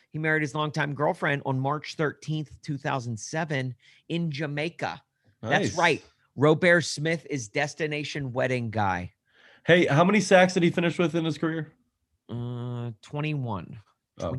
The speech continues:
Speaker 1: Twenty-one.
Speaker 2: Okay.
Speaker 1: Uh, Michael Strahan's record for most in a season, I believe, if I'm
Speaker 2: So
Speaker 1: not
Speaker 2: that,
Speaker 1: mistaken.
Speaker 2: i-, that would be just, you know,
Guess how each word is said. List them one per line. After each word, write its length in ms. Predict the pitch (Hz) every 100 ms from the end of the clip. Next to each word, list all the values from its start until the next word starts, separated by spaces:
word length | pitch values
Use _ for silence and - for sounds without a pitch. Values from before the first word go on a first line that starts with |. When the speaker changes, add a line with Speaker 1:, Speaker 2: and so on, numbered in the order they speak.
| 131
Speaker 1:
Twenty-one. 640 | 131 123 117 92 - 135 123 _ _ 147
Speaker 2:
Okay. 200 | - - 107 _ _ _ _ -
Speaker 1:
Uh, 80 | 98
Michael 300 | 98 110 127
Strahan's 520 | - 123 123 117 104
record 400 | 107 113 113 104
for 100 | -
most 380 | 104 101 101 -
in 220 | 101 98
a 160 | 90 95
season, 500 | - - 101 87 73
I 60 |
believe, 420 | 82 92 82 73 - -
if 120 | -
I'm 60 | 80
Speaker 2:
So 140 | 113
Speaker 1:
not 80 | 107
Speaker 2:
that, 200 | 117 -
Speaker 1:
mistaken. 580 | 113 82 104 - 78 104
Speaker 2:
i-, 20 | 110
that 200 | 127 120
would 220 | 117 101
be 260 | 120 113
just, 420 | 98 107 104 - -
you 80 |
know, 200 | 98 87